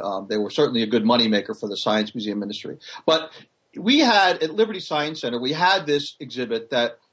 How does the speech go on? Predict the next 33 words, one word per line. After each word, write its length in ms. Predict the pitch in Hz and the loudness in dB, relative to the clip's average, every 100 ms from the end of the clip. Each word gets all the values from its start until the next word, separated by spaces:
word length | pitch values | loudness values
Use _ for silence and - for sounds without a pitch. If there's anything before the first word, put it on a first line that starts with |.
| _ | _
our 100 | - | -4
team 320 | 127 - 190 185 | -4 -2 -2 0
invested 420 | 151 143 - - | 2 2 0 -8
sixteen 920 | - 185 - - - - 175 165 165 | -4 -4 -6 -12 -10 -6 -2 -2 -2
thousand, 560 | 180 - 139 131 131 123 | -4 -2 2 2 2 0
I 140 | 113 | 0
think 120 | 117 | -2
sixteen, 680 | - - 143 - 156 123 104 | -6 -10 -10 -6 -4 -4 -2
one 400 | 113 139 139 156 - | 0 2 0 -6 -10
six 460 | - 131 104 - - - - | -2 0 0 -4 -12 -20 -8
thousand 340 | - 147 156 156 | 2 4 2 2
dollars 300 | 131 127 123 | 2 2 0
in, 120 | 127 | -4
which 220 | 120 120 | -4 -6
was, 200 | 131 127 | -6 -6
we 140 | 135 127 | -4 -6
were 40 | |
trying 240 | - 226 | 0 0
to 60 | 247 | 0
teach 220 | 226 185 | -4 -6
about 220 | 175 139 | 0 0
how 200 | 135 156 | 2 0
the 140 | 151 147 | 2 0
eyes 320 | 135 135 135 | 4 4 2
work. 360 | 113 123 107 - - _ | -2 0 0 -2 -18 _
How 140 | 175 | 0
do 40 | 208 | 2
the 140 | 208 | 2
eyes 320 | 143 156 156 | 4 4 2
work 180 | 143 127 | 0 -4
differently? 320 | - 143 123 | -4 -4 -4
The 120 | 104 107 | -6 -6
stereoscopic 1200 | - 160 165 165 147 143 - - 139 135 127 | -4 2 4 6 4 4 -2 0 0 0 -4